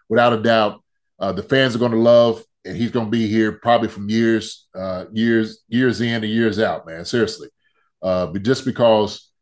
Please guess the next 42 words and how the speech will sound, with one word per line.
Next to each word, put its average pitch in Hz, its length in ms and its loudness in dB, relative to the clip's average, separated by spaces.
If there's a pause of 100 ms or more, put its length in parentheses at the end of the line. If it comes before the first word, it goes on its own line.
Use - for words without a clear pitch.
(240)
people 143 320 2
love 123 540 4 (120)
a 107 60 -14
guy 120 220 2
like 110 260 0
that, 92 240 -4 (800)
and 92 140 -14
so 95 400 -4 (720)
I - 40 -20
think 143 200 2
it, 147 240 2
it 147 100 -2
just, - 320 -2
it 139 40 0
was 127 160 2
a 120 40 2
big 113 220 0
difference. - 460 -4
It 107 40 -4
was 104 120 -2
a - 20 0
big 107 240 -2
difference 123 240 -2
because 104 320 -2
the 101 160 -6
Bengals 117 260 -4
had 113 140 0
a - 60 -10
couple 135 240 -2
guys 98 240 0
like 87 160 -12
that. 104 240 -6 (580)
Uh, 90 140 0
the 92 80 -6
one 117 240 -2
dude 117 180 4
that 104 80 0
was, 98 320 -8
you 107 100 -4
know, 95 160 -2
chasing, 101 460 -4 (260)
uh, 80 100 -6